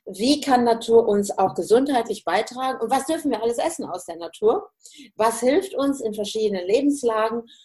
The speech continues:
Und da habe ich zum ersten Mal Ellen jetzt wirklich wahrgenommen. Ich habe sie zwar schon auch beim Dachzeltfestival gesehen, aus der Ferne, konnte aber an ihrem Workshop nicht teilnehmen.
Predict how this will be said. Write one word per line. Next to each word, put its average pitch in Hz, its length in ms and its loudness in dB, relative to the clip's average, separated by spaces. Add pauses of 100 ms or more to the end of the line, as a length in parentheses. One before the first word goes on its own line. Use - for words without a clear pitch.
(260)
Und 208 360 -4
da 302 340 2
habe 254 240 0
ich 233 180 -6
zum 196 260 -8
ersten 185 440 -6
Mal 180 400 -6
Ellen 220 720 2 (580)
jetzt 220 240 2
wirklich 240 280 -4
wahrgenommen. 190 560 0
Ich 190 100 -6
habe 247 100 0
sie 240 120 -6
zwar 220 180 0
schon 220 140 -4
auch 208 100 -6
beim 185 220 -4
Dachzeltfestival 262 840 -2
gesehen, 220 440 4
aus 180 260 -4
der 170 120 -2
Ferne, 214 640 0 (640)
konnte 320 360 2
aber 226 160 2
an 208 140 -4
ihrem 190 180 -4
Workshop 180 400 -6
nicht 151 200 -18
teilnehmen. 156 720 -6